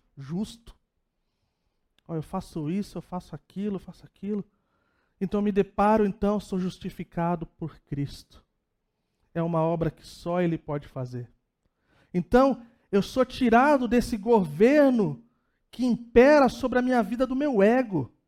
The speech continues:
onde o eu é a coisa mais importante. A minha vontade, os meus desejos, o meu querer é mais importante. Então, me submeto ao governo de quem é capaz de governar com santidade,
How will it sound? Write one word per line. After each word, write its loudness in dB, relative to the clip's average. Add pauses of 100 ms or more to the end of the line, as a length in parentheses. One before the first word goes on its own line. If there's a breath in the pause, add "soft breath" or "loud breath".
(180)
onde -2
o 2
eu 4
é 2
a 0
coisa 0
mais 0
importante. -4 (360)
A -2
minha 2
vontade, -2
os -4
meus 2
desejos, 2
o -4
meu 0
querer 0
é 0
mais -4
importante. -6 (920)
Então, 0
me -2
submeto 0
ao -4
governo 0
de -10
quem -6
é -4
capaz -2
de -4
governar -2 (1300)
com -10
santidade, -2